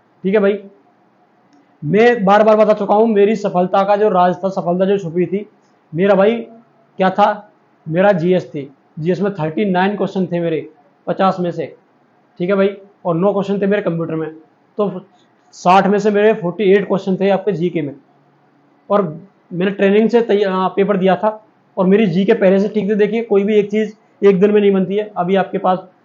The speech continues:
लगभग अस्सी दिन का समय है। आपको जीएस में बहुत, यदि आपके बीस भी number आ रहे हैं ना, फिलहाल यदि आपके बीस भी number आ रहे हैं, अभी इतना समय है कि आप अस-, चालीस तक आसानी से पहुंच जाओगे जीके पर।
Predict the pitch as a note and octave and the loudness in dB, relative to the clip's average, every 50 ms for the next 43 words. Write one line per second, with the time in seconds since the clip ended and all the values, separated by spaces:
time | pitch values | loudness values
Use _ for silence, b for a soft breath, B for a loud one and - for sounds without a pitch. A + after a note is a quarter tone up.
0 | _ _ - E3 E3 F3 F3 F#3+ F#3 F3 E3+ - G3+ F#3+ F#3+ G3 G3 F#3+ G3 F3+ | _ _ -10 -6 -4 -2 0 0 0 0 -2 -2 -4 -2 0 0 0 -2 -2 -2
1 | F3+ F3 F3+ G3 G3+ F#3+ G3 G#3+ G3 D3 C#3+ E3 F#3+ G3+ G3 G3 A3 G#3+ F#3 D3+ | -4 -2 -2 -2 -2 -2 -2 -2 -4 -4 -2 0 0 0 0 0 -2 -4 -2 -2
2 | E3+ F#3 - G#3+ F#3+ F#3 F#3 G#3+ G#3+ G#3 - A#3+ F#3 D#3 E3+ G3+ F#3+ G3 G#3 A3 | -4 -4 -4 -2 -4 -2 0 2 2 2 2 0 0 0 0 -2 -2 -2 -2 -2
3 | G#3+ G#3+ G#3 G#3+ G#3 G3+ G3 G3 G3+ A3 G#3 G#3+ A3+ A3 F3+ C3+ - - _ _ | 0 0 2 2 4 4 4 2 0 -2 -2 0 0 0 0 0 -4 -14 _ _
4 | _ _ _ _ _ _ _ _ _ - D3+ F#3+ G#3 A#3 A#3+ A#3 A3+ A#3 B3+ A3 | _ _ _ _ _ _ _ _ _ -2 0 0 2 4 4 4 4 4 2 0
5 | D#3+ D#3+ G3+ G#3+ F#3+ F#3+ A#3+ A#3+ A3+ A3 G#3+ G#3+ G#3 G3 F#3+ G3 G#3 G#3+ G#3+ A3+ | 2 2 2 2 2 2 2 2 2 2 4 4 4 4 4 4 2 2 2 2
6 | A3 A3 A3 A3 G#3+ G#3+ A3 G#3+ G3+ F3+ F3+ G3+ G3 G#3 G#3+ G3+ G#3+ G#3+ G3 F#3+ | 0 0 0 0 0 0 0 0 0 2 0 0 0 0 4 4 4 4 2 0
7 | E3+ - - _ - F#3+ F#3+ G3+ G3+ G3 - A#3 G#3+ - F#3 F#3+ G3+ G3 F#3 E3+ | -6 -6 -10 _ -2 0 0 0 0 -2 -2 0 0 2 0 0 0 -2 -2 -4
8 | E3+ D#3+ D#3 D3+ D3+ D#3+ D#3 D3+ C#3+ B2+ - - _ _ _ _ _ _ _ _ | -4 -6 -6 -6 -4 -4 -4 -4 -6 -8 -10 -14 _ _ _ _ _ _ _ _
9 | _ _ _ _ - D3 C#3 F3+ G3 G#3 F3+ D#3 E3 C#3+ - - | _ _ _ _ -12 -6 -4 -2 -2 -2 -2 -2 -4 -6 -10 -12